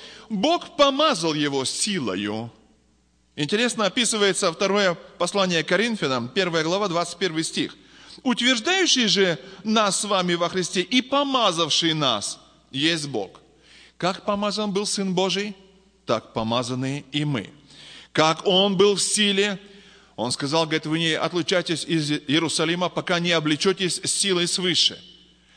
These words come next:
Вы примете силу, когда сойдет на вас Дух Святой». Знаете, я хотел бы заострить наше внимание еще на одном вопросе. На интереснейшем положении, о котором, может быть, тоже мы не задумываемся. Зачастую христианство говорит:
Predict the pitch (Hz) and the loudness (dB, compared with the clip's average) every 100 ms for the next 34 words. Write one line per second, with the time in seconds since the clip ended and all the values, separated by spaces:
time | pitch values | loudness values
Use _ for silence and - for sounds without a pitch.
0 | - 143 160 208 196 185 180 - 226 220 | -4 0 2 2 0 -2 -2 0 0 0
1 | 202 185 180 196 202 156 175 160 202 - | 0 0 0 0 0 0 0 0 -4 -2
2 | 202 196 135 - - - _ _ _ _ | 0 0 -2 -6 -20 -20 _ _ _ _
3 | - - - _ 220 254 208 214 233 247 | -20 -20 -20 _ -2 0 0 0 -2 -2
4 | 185 185 208 190 202 185 170 175 196 196 | 0 0 0 -2 0 0 0 2 2 2
5 | 165 - 175 277 220 143 123 120 113 151 | -2 0 0 2 2 2 0 -2 -2 -2
6 | 202 196 - - - _ _ - - - | -2 -2 -4 -10 -20 _ _ -20 -20 -20
7 | - 143 165 170 214 247 233 226 214 180 | -6 0 0 0 0 0 0 0 0 -2
8 | - 185 185 233 202 185 180 202 175 175 | -2 0 2 2 0 0 0 0 2 0
9 | 185 190 190 240 214 175 135 131 120 143 | 0 -2 0 2 2 2 0 -2 0 0
10 | 165 117 101 113 - - - - - 190 | -2 -2 -4 -6 -10 -12 -20 -16 -4 -2
11 | 269 339 302 247 - 262 247 247 208 190 | 0 0 0 -2 -2 -2 -2 -2 2 4
12 | 202 175 | 4 2